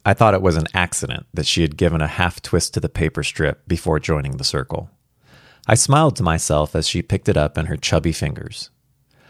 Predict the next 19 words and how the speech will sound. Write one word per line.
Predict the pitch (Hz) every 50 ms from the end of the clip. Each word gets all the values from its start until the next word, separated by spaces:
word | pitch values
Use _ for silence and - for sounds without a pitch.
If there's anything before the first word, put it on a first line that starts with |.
| - - - - _ _ _ _ -
"A | 117
little | 113 123 139 180 180
child | - - - 120 92 82 78 80 80 82
forms | - - 90 87 87 85 78
the | 85 85 85
enigma | 82 82 85 98 101 95 110 110 110 117 -
of | - 98 87 90 92
the | 95 -
ages," | 78 76 73 69 - - - 57 60 69 - - -
I | 80 73
mused. | 67 69 69 67 67 67 71 - - - - _ _ _ _ _ _ _ _ _ _ - - _ _ _ _ _ _
But | - 117 117
instead | 117 - - - 165
of | - -
throwing | - - - 117 117 117 117 113 98
the | 92
strip | - - - 101 90 90
aside | 82 - - 80 73 71 71 71 73 71
or | 71 71 - - -